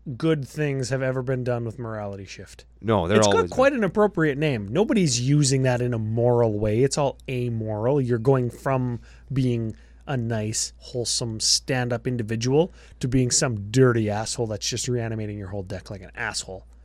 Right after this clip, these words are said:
Speaker 2: Yeah.
Speaker 1: Love it.
Speaker 2: F you, Ryan. <laughs>
Speaker 1: <gasps> Is that the first one ever?
Speaker 2: Maybe.
Speaker 1: Sweet.
Speaker 2: <laughs>
Speaker 1: Is that what that feels like?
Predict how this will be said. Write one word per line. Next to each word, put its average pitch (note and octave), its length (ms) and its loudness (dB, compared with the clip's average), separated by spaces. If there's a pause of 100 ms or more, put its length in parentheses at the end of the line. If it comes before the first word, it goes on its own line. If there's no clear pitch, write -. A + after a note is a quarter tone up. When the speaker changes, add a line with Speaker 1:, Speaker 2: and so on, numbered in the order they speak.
Speaker 2:
Yeah. F#2 400 2 (640)
Speaker 1:
Love D3 260 2
it. A#2 120 -8 (120)
Speaker 2:
F G#2+ 220 -4
you, G#2 100 -6
Ryan. F2 540 -2 (400)
<laughs> - 80 -14 (240)
Speaker 1:
<gasps> - 240 -16
Is D3+ 680 -6
that B3+ 100 -12
the - 100 2
first G3+ 380 4
one F#3 180 0
ever? F3+ 340 2 (220)
Speaker 2:
Maybe. G#2 520 0 (320)
Speaker 1:
Sweet. G4 680 2
Speaker 2:
<laughs> - 180 -2
Speaker 1:
Is - 580 6
that F#4 120 6
what G#4+ 100 2
that E4 180 4
feels F4+ 280 0
like? G#4+ 300 0